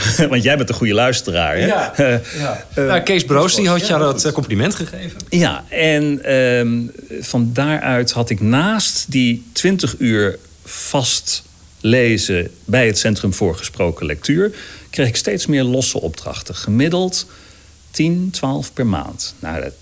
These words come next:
Speaker 1: was al heel veel. En dat was een prachtig inkomen samen met dat vaste inkomen. En dat, eh, dat deed ik een tijdje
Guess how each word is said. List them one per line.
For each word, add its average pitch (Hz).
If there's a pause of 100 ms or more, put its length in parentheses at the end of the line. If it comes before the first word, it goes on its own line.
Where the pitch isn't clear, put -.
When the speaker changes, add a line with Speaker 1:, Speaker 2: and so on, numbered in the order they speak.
(160)
Speaker 1:
was -
al -
heel 139
veel. 80
En 71
dat 82
was 90
een 80
prachtig -
inkomen 90
samen 85
met 73
dat 76
vaste -
inkomen. - (760)
En 117
dat, 127
eh, 104 (200)
dat 104
deed 180
ik 160
een 92
tijdje 80